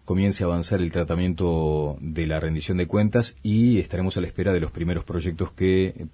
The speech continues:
plantee esta bancada, mm, que no puede ser de la Concertación, en principio. ¿Van a pelear por esa denominación?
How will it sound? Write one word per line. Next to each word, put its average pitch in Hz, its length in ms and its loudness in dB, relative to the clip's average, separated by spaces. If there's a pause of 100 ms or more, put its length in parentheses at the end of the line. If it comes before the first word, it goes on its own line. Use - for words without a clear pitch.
plantee 90 580 0
esta 85 360 -4
bancada, 92 720 0 (600)
mm, 80 420 0 (180)
que 98 100 -2
no 101 140 2
puede 101 220 2
ser 90 180 -2
de 80 60 -2
la 78 100 -6
Concertación, 92 800 -2 (160)
en 85 220 -4
principio. 87 380 -4
¿Van 196 140 2
a 170 60 0
pelear 165 260 4
por 95 140 -2
esa 87 180 -2
denominación? 76 560 -4